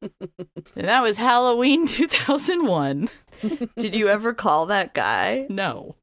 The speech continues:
Speaker 1: <laughs>
Speaker 2: <laughs>
Speaker 1: No. I just felt bad that the only time in my life I'd had a cute guy, like, chase after me was just someone that wanted me to be a candy raver. <laughs>
Speaker 2: Yeah,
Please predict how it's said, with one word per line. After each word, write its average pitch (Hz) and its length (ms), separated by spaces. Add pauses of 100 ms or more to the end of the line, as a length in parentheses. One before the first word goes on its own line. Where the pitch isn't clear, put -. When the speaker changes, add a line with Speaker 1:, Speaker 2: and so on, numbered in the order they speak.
(340)
Speaker 1:
<laughs> - 0
Speaker 2:
<laughs> 277 60 (2250)
Speaker 1:
No. 254 600 (540)
I 214 160
just 254 200
felt 226 260
bad 180 380
that - 160
the - 140
only 165 220
time 185 240
in 175 100
my 160 100
life 151 280
I'd 143 180
had 147 680 (540)
a 147 60
cute 185 320
guy, 151 260
like, 139 220
chase - 500
after 170 460
me 135 380 (520)
was 185 80
just 185 120
someone 202 220
that 170 60
wanted 175 200
me 185 100
to 180 60
be 170 120
a 143 60
candy 208 400
raver. - 480 (140)
<laughs> 247 60 (600)
Speaker 2:
Yeah, 170 280